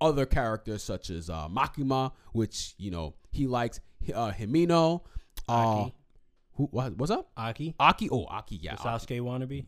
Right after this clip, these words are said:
Speaker 1: Yeah. <laughs> He really is a Sasuke
Speaker 2: Power.
Speaker 1: wannabe.
Speaker 2: Yo.
Speaker 1: Power.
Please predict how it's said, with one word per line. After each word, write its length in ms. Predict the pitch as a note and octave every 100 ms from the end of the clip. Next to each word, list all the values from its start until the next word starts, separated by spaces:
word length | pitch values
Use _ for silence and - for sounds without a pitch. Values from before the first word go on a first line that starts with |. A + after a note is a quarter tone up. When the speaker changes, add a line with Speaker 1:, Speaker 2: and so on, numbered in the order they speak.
| -
Speaker 1:
Yeah. 140 | F2 - - - -
<laughs> 120 | - - - -
He 1000 | B2 - B2+ - A#2+ - - G2+ F2+ E2
really 140 | D#2+
is 120 | C#2+ D2+
a 40 |
Sasuke 120 | E2+
Speaker 2:
Power. 420 | - A2 G#2+ A#2 B2+
Speaker 1:
wannabe. 300 | C#2 C#2 C2 - - - - G2+
Speaker 2:
Yo. 180 | A#2
Speaker 1:
Power. 360 | G2+ A#2+ B2 B2+